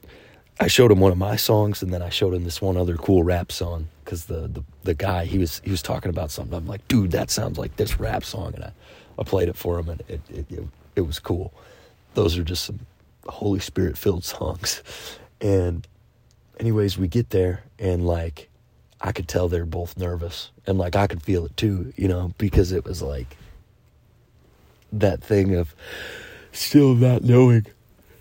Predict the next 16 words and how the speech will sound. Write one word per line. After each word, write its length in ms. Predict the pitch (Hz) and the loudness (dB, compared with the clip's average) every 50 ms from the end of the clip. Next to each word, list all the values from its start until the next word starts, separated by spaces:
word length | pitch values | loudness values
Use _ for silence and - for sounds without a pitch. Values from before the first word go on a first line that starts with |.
| _ _ - _ _ _ _ | _ _ -20 _ _ _ _
for 240 | - - - 127 120 | -4 4 6 6 6
sure 300 | 113 - - 131 131 127 | 6 4 2 2 4 4
that 180 | 113 120 107 - | 4 2 2 2
they'd 240 | 113 107 101 87 | 2 2 2 2
get 220 | - - 208 - 120 | 4 6 8 10 10
in. 320 | 135 139 127 104 107 107 - _ _ _ _ _ _ _ - - | 10 10 10 8 4 0 -8 _ _ _ _ _ _ _ -2 2
And 120 | 98 107 | 6 10
we 80 | 131 143 | 10 10
were 100 | 123 113 | 10 8
praying 440 | - - 107 110 113 117 107 85 - - - - - _ - - - - - - - - - _ - _ _ _ _ _ - - - - - - - - - - - - - - - | 8 8 10 10 10 8 6 2 0 -8 -18 -20 -20 _ -20 -20 -20 -20 -20 -20 -20 -20 -20 _ -20 _ _ _ _ _ -20 -20 -20 -20 -20 -20 -20 -20 -20 -20 -16 -8 -6 -2 2
on 160 | 113 107 98 | 4 4 6
the 60 | 95 | 6
way 240 | 87 90 98 92 90 | 6 6 4 4 4
there, 380 | 80 95 98 95 101 92 87 - _ _ - - - - - - - - - - - _ _ _ _ _ _ _ _ - - | 2 2 2 4 2 0 -2 -4 _ _ -20 -20 -20 -20 -20 -20 -20 -20 -20 -20 -20 _ _ _ _ _ _ _ _ -8 -4
just, 380 | 95 92 98 95 - - - - | -2 0 0 0 0 -2 -2 -4
um, 340 | 98 87 78 - - - | -4 -4 -4 -8 -10 -10